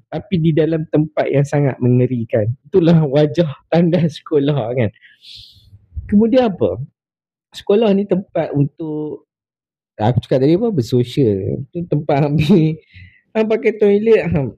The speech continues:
pandai basuh. Hang, masa tu lah hang mempraktikkan asas utama matematik, iaitulah bertukar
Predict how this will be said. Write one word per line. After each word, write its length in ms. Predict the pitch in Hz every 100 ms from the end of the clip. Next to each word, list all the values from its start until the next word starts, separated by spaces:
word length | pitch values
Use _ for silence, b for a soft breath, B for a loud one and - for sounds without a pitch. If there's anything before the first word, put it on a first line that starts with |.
| _
pandai 320 | - 113 113 104
basuh. 480 | 104 - 110 101 98 _ -
Hang, 240 | 180 180 - _ -
masa 320 | 160 180 190
tu 160 | 208
lah 160 | 190 180
hang 160 | 170 143
mempraktikkan 880 | 143 143 160 214 - 160 165 156
asas 480 | 131 151 - 160 -
utama 800 | 147 139 143 147 156 156 143 147 156 _ _ _
matematik, 800 | 135 135 139 143 143 - 120 -
iaitulah 480 | 123 123 123 147 139
bertukar 800 | 120 123 139 - 151 139 131 127